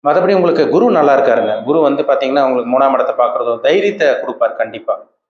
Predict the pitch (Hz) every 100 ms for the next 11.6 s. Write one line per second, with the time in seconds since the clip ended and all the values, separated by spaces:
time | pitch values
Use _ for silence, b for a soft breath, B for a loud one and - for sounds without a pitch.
0 | - 139 185 185 151 139 135 135 110 107
1 | 107 127 147 151 156 165 143 135 139 139
2 | 156 127 139 135 - 123 160 147 127 127
3 | 117 107 110 107 92 _ _ _ _ _
4 | _ _ _ _ _ - 107 - 135 170
5 | 165 165 143 196 - 131 - 165 143 185
6 | 214 - 139 226 185 131 131 131 185 165
7 | 135 120 120 151 170 175 135 123 123 113
8 | 117 196 - _ _ _ 135 151 156 165
9 | 170 - _ _ _ _ - 127 185 170
10 | 143 135 165 131 131 131 147 139 139 135
11 | 123 123 120 113 113